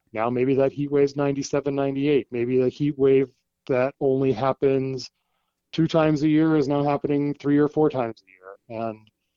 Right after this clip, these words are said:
it becomes cumulative that it's just, okay, well, each time we have a heat wave, there's impacts to that. It dries everything out. It makes,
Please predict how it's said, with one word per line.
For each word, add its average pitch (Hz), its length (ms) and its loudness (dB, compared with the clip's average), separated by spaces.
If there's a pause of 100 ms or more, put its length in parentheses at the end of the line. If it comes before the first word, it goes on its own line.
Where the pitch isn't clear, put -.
(200)
it 135 180 -4
becomes 143 380 -2
cumulative 131 720 0
that 120 160 0
it's 117 180 -4
just, - 260 -4
okay, 139 300 0
well, 117 220 0
each 139 200 -2
time 135 140 -2
we 127 100 -2
have 135 180 -2
a 139 40 -2
heat 196 180 0
wave, 143 280 2
there's 127 180 -4
impacts 143 440 -2
to 117 140 -10
that. 113 200 -2
It 120 100 -4
dries 110 300 -4
everything 113 320 -10
out. 123 200 -4
It 151 120 -8
makes, - 220 -16